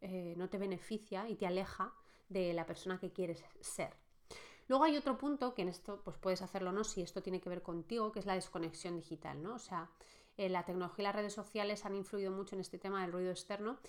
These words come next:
Entonces, si ves que el, eso es lo que está influyendo de alguna manera en ti, eh, pues bueno, evidentemente, cuanto más alejada estás de esa desconexión, o sea, de esa conexión digital, más, eh,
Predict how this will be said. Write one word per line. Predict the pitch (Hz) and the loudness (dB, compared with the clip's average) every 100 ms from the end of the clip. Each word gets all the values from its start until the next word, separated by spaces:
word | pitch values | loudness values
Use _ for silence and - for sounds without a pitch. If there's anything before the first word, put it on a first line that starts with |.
| - | -10
Entonces, | - 190 165 190 | -6 -4 -2 -2
si | - 185 | -2 -2
ves | 175 233 | 2 0
que | - 185 | 0 0
el, | 170 175 | 0 -2
eso | - 190 - 190 | -2 -2 0 0
es | 190 | 0
lo | 180 | -2
que | 180 | -4
está | 165 - | -6 -4
influyendo | 190 208 208 202 | -2 0 0 0
de | 175 | 0
alguna | 160 190 202 | 0 0 0
manera | 202 202 | 0 -2
en | 208 214 | -2 -4
ti, | 233 - - - - - | -6 -8 -16 -18 -18 -2
eh, | 220 196 | 4 4
pues | 185 165 | 4 0
bueno, | 170 180 | -2 0
evidentemente, | 190 180 175 170 180 190 | 2 2 2 0 -2 0
cuanto | 196 180 180 | 2 2 2
más | 180 185 185 | 2 2 0
alejada | 196 180 190 | -2 0 0
estás | 180 208 180 | 2 0 0
de | 180 | -2
esa | - 175 | -2 -2
desconexión, | 175 - 185 170 - 180 | -2 -2 -2 -2 -4 -4
o | |
sea, | - 175 | -2 -2
de | |
esa | 175 180 | -2 -2
conexión | 185 185 - | -2 -2 -2
digital, | 185 - 190 190 - - - - | -2 0 0 -2 -4 -12 -10 -2
más, | 196 190 190 202 - - | 2 4 6 4 0 2
eh, | 196 185 185 | 4 4 2